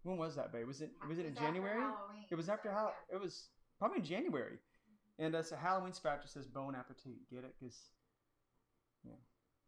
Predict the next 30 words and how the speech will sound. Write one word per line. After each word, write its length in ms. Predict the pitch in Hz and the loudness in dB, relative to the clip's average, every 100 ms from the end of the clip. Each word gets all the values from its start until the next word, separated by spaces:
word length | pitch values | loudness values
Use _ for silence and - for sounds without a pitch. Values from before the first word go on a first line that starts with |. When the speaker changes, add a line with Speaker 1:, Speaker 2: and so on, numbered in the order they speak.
| - - - - - - | -20 -20 -20 -20 -18 -12
Speaker 1:
Bon 120 | 117 | -12
Appetit. 800 | 104 - - - _ _ - - | -12 -20 -20 -20 _ _ -16 -4
Okay. 200 | - - - _ _ - - - - - - - - | -4 -4 -14 _ _ -12 -10 -10 -12 -12 -12 -14 -10
So, 420 | - 214 196 - - - - - - _ - | 0 6 8 6 -4 -14 -20 -20 -20 _ 4
I 60 | 160 | 8
have 120 | 190 | 10
a 40 | |
little 160 | 190 175 | 10 6
trusty 360 | - 190 185 170 | 6 4 4 2
ice, 240 | 151 180 - - | 2 2 -2 0
ice 180 | 165 180 | 0 2
cream 200 | - 170 | -2 -4
scoop. 280 | - 175 170 | -2 2 4
I 60 | |
bet 180 | 170 160 | 4 2
this 160 | 156 - | -4 -4
thing 140 | 147 | -4
is 80 | 131 | -4
twenty 240 | - 147 | -4 -4
years 240 | 139 135 127 | -2 -2 -2
old. 260 | 113 110 | -4 -4
I 100 | 127 131 | -4 -4
don't 140 | 123 | -4
know. 160 | 110 110 | -6 -4
It 140 | 156 | 0
is 220 | 165 160 165 | 2 2 4
a 360 | 156 151 156 - _ _ _ - | 4 4 0 -8 _ _ _ -4
one 560 | 139 180 202 214 226 - | 6 8 8 6 2 0
and 220 | 151 143 139 - | 0 0 0 2
five 320 | 160 165 180 | 6 6 4